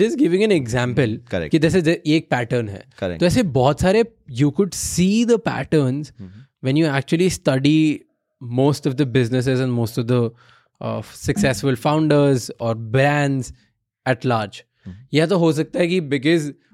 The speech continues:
Speaker 1: वो लोग सब बन गए हैं और इतने बड़े हो गए, तो अब it's very easy to connect the dots and
Speaker 2: Correct,
Speaker 1: draw
Speaker 2: correct,
Speaker 1: parallels
Speaker 2: correct.
Speaker 1: at the time of building,
Speaker 2: I
Speaker 1: maybe
Speaker 2: think we
Speaker 1: it's
Speaker 2: both
Speaker 1: not
Speaker 2: are
Speaker 1: there.
Speaker 2: saying the same thing. While figuring it out,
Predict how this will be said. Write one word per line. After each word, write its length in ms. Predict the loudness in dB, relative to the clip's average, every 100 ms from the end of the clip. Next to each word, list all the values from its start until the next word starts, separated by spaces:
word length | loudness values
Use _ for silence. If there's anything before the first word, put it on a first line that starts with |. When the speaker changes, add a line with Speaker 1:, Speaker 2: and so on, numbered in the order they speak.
| -4
Speaker 1:
वो 100 | 0
लोग 140 | 2 2
सब 260 | 0 0
बन 240 | -2 0 2
गए 180 | 2 2
हैं 140 | 0 0
और 140 | 0
इतने 220 | -2 -4 -2
बड़े 160 | 0 2
हो 120 | 2
गए, 120 | 2
तो 100 | -2 -2 -2
अब 120 | -2 -4 -14 _ _ _ -4
it's 140 | 0
very 180 | 0 2 2 2
easy 220 | 2 2 0
to 60 | 0 0
connect 240 | 0 0
the 40 | 0 0
dots 240 | 0 0
and 80 | 0
Speaker 2:
Correct, 80 | 2
Speaker 1:
draw 120 | 2
Speaker 2:
correct, 80 | 0
Speaker 1:
parallels 460 | -2 0 -2 -4 -8 -14
Speaker 2:
correct. 180 | -10 -4
Speaker 1:
at 60 | -2 0
the 40 | 0
time 120 | 0 0
of 100 | 0
building, 280 | 0 0 0
Speaker 2:
I 80 | 2
Speaker 1:
maybe 60 | 2
Speaker 2:
think 60 | 2
we 60 | 2
Speaker 1:
it's 60 |
Speaker 2:
both 120 | 2
Speaker 1:
not 60 | 2
Speaker 2:
are 40 |
Speaker 1:
there. 80 | 2 0
Speaker 2:
saying 100 | 0
the 40 | 0
same 220 | 0 -2 -4
thing. 120 | -8 -8 -16 _ _ -6 0
While 200 | 2 0 -4 -4 -2
figuring 320 | 2 2 2 0
it 60 | -2
out, 200 | -6 -16